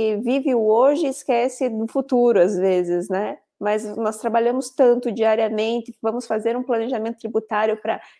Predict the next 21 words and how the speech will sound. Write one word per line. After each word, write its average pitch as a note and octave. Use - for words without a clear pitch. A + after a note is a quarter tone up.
economizar A3+
com E4
impostos. F#3+
Estou G#3
falando A3
que -
a G#3
gente G#3
não A3
vai G3+
pagar, F3
eu F3+
estou F3+
economizando, G#3+
né? F#3+
Então, G#3
eu G3+
estou G3+
deixando A3+
de C4+
pagar. A3+